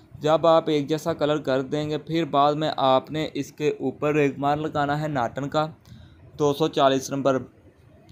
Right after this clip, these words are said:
बिल्कुल पुराना डेड पत्ता रेगमार का लगाना। अब हम इसके ऊपर देने लगे हैं फिनिशिंग।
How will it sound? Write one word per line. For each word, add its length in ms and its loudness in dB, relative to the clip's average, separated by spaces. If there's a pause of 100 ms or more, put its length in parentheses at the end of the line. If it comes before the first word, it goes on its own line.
(260)
बिल्कुल 400 4
पुराना 440 4
डेड 280 -2
पत्ता 320 2
रेगमार 440 2
का 140 0
लगाना। 420 2
अब 120 0
हम 220 0
इसके 220 -4
ऊपर 360 -2
देने 280 -2
लगे 240 -2
हैं 180 -2
फिनिशिंग। 500 -10